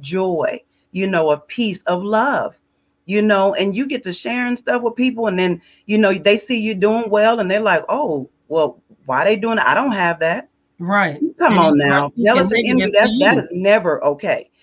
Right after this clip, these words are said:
Speaker 1: But
Speaker 2: Right.
Speaker 1: we do know that people, you know, they do see that and they do have that. But you're absolutely right. You know, we have to lead by example. Be the example. You know, I, I think about Jesus all the time. He was hands and feet,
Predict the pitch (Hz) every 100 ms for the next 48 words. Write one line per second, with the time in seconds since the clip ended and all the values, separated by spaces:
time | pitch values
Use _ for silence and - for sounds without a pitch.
0 | _ 175 196 247 226 262 262 269 285 269
1 | 285 339 190 160 220 180 180 - 165 175
2 | 170 151 151 147 151 185 214 330 381 -
3 | - 160 165 180 220 254 349 403 196 -
4 | - _ - - 185 190 202 - 196 208
5 | - 202 196 185 180 220 240 131 175 170
6 | 165 180 196 208 208 196 202 175 190 202
7 | 170 143 131 135 135 _ _ _ 139 196
8 | 269 233 247 180 175 185 185 185 151 123
9 | - _ _ _ 185 208 202 190 226 269
10 | 214 220 240 220 190 180 180 208 170 180
11 | 196 185 214 208 196 262 285 233 175 226
12 | 233 214 160 147 - 339 330 -